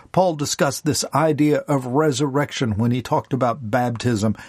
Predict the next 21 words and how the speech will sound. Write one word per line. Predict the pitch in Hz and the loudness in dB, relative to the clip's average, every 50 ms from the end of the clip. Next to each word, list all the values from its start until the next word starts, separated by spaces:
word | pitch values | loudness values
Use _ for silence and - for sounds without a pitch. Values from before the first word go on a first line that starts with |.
| - - _ | -20 -20 _
in | - 147 127 131 | -2 0 0 2
Romans | 131 113 110 104 107 107 113 - - | 2 2 2 2 2 0 -2 -4 -2
chapter | - 113 92 - - - 113 | 0 0 -2 -2 -4 -6 -4
six. | - - - 196 - - - - 143 | 0 0 0 0 0 -2 -4 -2 0
Listen | 156 180 170 - 175 143 | 0 0 2 0 0 2
to | 131 131 | 2 2
his | 123 110 104 | 2 2 2
words. | 131 151 151 120 95 82 - - 110 - - - - - - - - - - - - - _ _ | 2 2 2 2 0 -4 -10 -12 -10 -10 -10 -10 -10 -20 -20 -20 -18 -18 -18 -18 -18 -20 _ _
"Or | - 202 220 247 269 254 202 156 - | 4 4 6 6 4 2 0 -2 0
have | - 190 202 156 160 | 0 0 0 2 2
you | 190 226 233 | 2 2 2
forgotten | 214 - 190 151 127 160 143 117 95 98 98 98 110 156 - _ _ - - - _ _ | 2 0 0 2 4 4 2 2 0 -4 -2 -2 -2 -2 -2 _ _ -20 -20 -20 _ _
that | 156 165 175 135 | 2 2 4 4
when | 170 202 214 233 208 156 - _ _ | 4 4 4 4 2 0 -2 _ _
we | - 156 127 135 190 254 | 0 2 4 4 4 4
were | 277 349 220 170 | 4 4 2 2
joined | 131 - 147 170 190 214 196 170 131 107 | 2 2 2 2 4 4 2 2 0 0
with | 113 151 147 - - | 0 0 0 0 -2
Christ | - 147 160 156 139 - - - - 139 | 0 0 0 2 0 -6 -8 -4 0 0
in | 123 104 101 98 | 0 0 -2 0
baptism, | 95 131 160 190 156 117 - 123 110 87 - - - | 2 2 2 2 0 0 -2 -2 -2 -2 -4 -8 -12